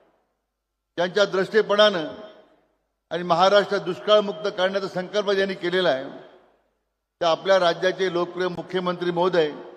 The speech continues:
यांच्या शुभास्ते त्याचा शुभारंभ झालेला आहे. मी तमाम शेतकरी बांधवांच्या वतीने त्यांना मनापासून त्यांचं स्वागत करतो, त्यांना धन्यवाद देतो.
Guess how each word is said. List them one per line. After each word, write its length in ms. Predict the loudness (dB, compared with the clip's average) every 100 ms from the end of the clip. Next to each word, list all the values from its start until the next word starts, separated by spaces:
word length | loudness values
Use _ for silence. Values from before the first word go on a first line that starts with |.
| -20 _ _ _ _ -2
यांच्या 300 | 0 2 0 0
शुभास्ते 440 | 4 6 6 4
त्याचा 340 | 2 2 2 0
शुभारंभ 440 | 0 2 2 2
झालेला 360 | 2 2 6 6
आहे. 180 | 6 2 -8 -14 -18 -20 -8
मी 120 | -6 -2
तमाम 300 | 6 8 8
शेतकरी 400 | 4 0 0 2
बांधवांच्या 500 | 4 4 4 4 4
वतीने 440 | 4 4 2 2 0 -6 -18 -8
त्यांना 160 | -2 2
मनापासून 640 | 4 8 8 8 6 4
त्यांचं 220 | 2 2 4
स्वागत 360 | 6 6 6 2
करतो, 240 | 0 0
त्यांना 240 | 0 2 2
धन्यवाद 420 | 4 4 6 4
देतो. 260 | 0 -4